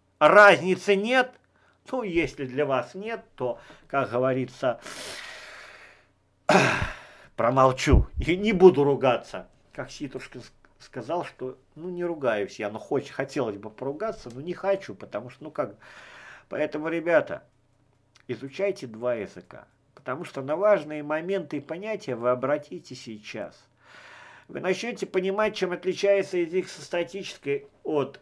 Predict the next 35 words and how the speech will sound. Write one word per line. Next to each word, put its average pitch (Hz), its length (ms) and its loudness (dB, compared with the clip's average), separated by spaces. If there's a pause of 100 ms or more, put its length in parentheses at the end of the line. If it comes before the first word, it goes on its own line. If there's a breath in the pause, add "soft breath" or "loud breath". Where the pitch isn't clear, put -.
(120)
э, 131 240 -4
динамической 147 760 -10
типизации, 151 720 -4
а 139 120 -4
мы 139 140 -8
это. 131 360 -6 (240 loud breath)
Вы 156 80 -16
начнёте 190 460 -2
работать 170 440 0
с - 40 -8
двумя 147 300 -4
языками. 123 640 -2 (120)
Времени 208 480 -6
вы 156 120 -6
затратите 131 800 -6 (200)
на 143 140 -4
первом 156 360 -6
этапе 131 460 -4
чуть 160 200 -6
больше. 139 520 -4 (420)
Но 180 140 -4
как 196 280 2
только 175 260 -2
придёт 165 360 -2
базовое 160 360 -2
понимание 170 520 -8
языка, 180 460 -4 (220 loud breath)
дальше 180 340 -4
вы 160 100 -4
сможете 165 440 -6
писать 170 380 -4
на 165 140 -2
двух 156 300 -6
языках. 107 500 -4
Ребята, 175 720 4